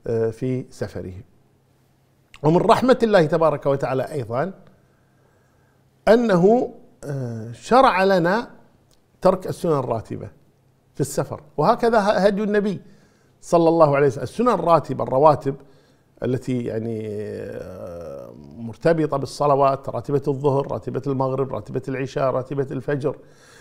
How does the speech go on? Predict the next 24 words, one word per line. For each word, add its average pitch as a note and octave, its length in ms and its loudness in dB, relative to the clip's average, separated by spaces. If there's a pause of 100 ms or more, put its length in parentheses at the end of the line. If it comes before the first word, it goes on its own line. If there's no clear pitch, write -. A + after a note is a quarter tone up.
(160)
كان A#3 300 4
النبي F#3 500 0
صلى E3+ 300 0
الله F3 320 2
عليه E3+ 180 2
وسلم F3 500 0
لا E3+ 120 2
يصلي C3+ 380 0
الرواتب C3+ 480 -2
في - 160 -8
سفره D#3 340 0
إلا D#3+ 280 0
راتبة C#3 400 -2
الفجر A#2 380 -8 (500)
والوتر. B2+ 460 -2 (960)
أما G3+ 220 4
راتبة E3 440 2
الظهر، E3+ 360 2
راتبة D#3+ 420 0
المغرب، D#3+ 400 -2
راتبة D3+ 360 -2
العشاء، E3+ 500 0 (260)
سنن D#3+ 240 0
الرواتب، D#3 520 2